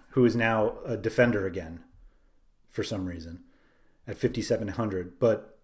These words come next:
um, Jahanbakhsh has been playing as a wing back,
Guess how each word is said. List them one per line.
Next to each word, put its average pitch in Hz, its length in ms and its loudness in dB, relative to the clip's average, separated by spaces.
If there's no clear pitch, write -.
um, 113 420 0
Jahanbakhsh 127 920 2
has 107 160 0
been 101 140 -4
playing 101 440 -4
as 107 220 -6
a 101 60 -2
wing 92 220 -4
back, 90 360 -10